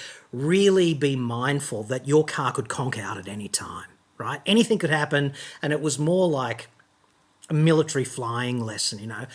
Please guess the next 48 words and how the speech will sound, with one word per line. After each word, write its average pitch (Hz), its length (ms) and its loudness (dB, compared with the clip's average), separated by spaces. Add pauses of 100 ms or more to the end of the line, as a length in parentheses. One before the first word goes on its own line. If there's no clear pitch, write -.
(200)
If 170 160 0
you're 170 160 2
in 185 360 2
a 139 120 0
helicopter 143 560 0
with 120 120 -4
a 110 60 -8
pilot 123 460 -6
who's 113 160 -6
served 127 340 0
in 110 100 -4
the 107 60 -8
military, 117 460 -4
you 117 80 -6
just 165 220 -4
say - 160 -6
to - 60 -12
him, - 140 -8
"Hey, 240 160 -6
dude, 165 260 -4
if 202 140 -2
the 151 300 0
engine 214 300 0
goes 123 220 -2
out, 147 140 -2
where 180 140 2
are 175 40 4
we 156 120 2
gonna 139 180 -2
auto-rotate?" 139 680 -2 (340)
And 131 120 -2
he 160 100 4
just 139 180 0
goes, 117 200 0 (100)
"In 196 100 8
that 196 160 4
field 170 320 4
down 139 240 4
there. 127 160 -2
See 185 220 2
that 190 160 2
field 180 260 2
down 156 200 4
there, 160 120 4
low 151 240 2
at 156 120 -6
two 170 180 0
o'clock, 165 360 -4